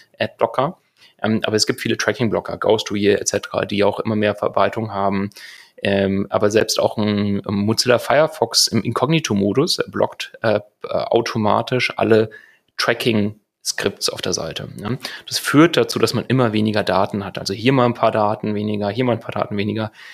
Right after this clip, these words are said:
Hinzu kommt, dass wir schon seit Jahren, seit Jahren, ja, längerer Zeit, äh, immer mehr, äh, Devices haben, ja, äh, nicht nur Smartphone und Desktop, sondern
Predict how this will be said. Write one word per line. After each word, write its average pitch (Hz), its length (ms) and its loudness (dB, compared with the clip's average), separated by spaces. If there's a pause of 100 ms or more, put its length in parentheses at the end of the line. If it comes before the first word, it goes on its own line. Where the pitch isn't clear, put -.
(120)
Hinzu - 200 -8
kommt, 110 260 4
dass 117 140 0
wir 104 120 2
schon 110 140 -2
seit 101 160 2
Jahren, 107 540 2 (540)
seit - 180 -4
Jahren, 107 300 0
ja, 101 80 2
längerer 104 520 0
Zeit, 107 380 0
äh, 107 240 0
immer 107 220 2
mehr, 104 280 -2
äh, 101 120 2
Devices 107 580 2
haben, 107 380 2
ja, 107 600 0
äh, 107 60 0
nicht 107 200 -4
nur 107 160 0
Smartphone 107 500 0
und 104 240 -2
Desktop, 117 320 2
sondern 107 300 -4